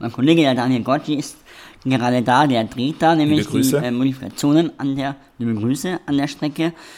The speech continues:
Speaker 1: Und, äh, ja, Max Verstappen ist ja, glaub ich, in Belgien auch sogar geboren. Der ist ein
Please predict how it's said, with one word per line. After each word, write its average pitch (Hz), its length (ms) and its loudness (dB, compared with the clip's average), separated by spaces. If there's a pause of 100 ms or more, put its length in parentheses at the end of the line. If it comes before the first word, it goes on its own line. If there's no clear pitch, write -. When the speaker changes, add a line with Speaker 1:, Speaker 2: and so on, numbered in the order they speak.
(320)
Speaker 1:
Und, 143 360 -2
äh, 135 100 0
ja, 131 360 4
Max 143 280 -4
Verstappen 156 420 -10
ist - 160 -10
ja, 190 80 -6
glaub 160 200 -4
ich, 175 100 -4
in 147 80 -4
Belgien 156 260 -4
auch 156 100 -6
sogar 147 220 -4
geboren. 131 440 -4
Der 160 100 -6
ist 156 180 -8
ein 147 340 -2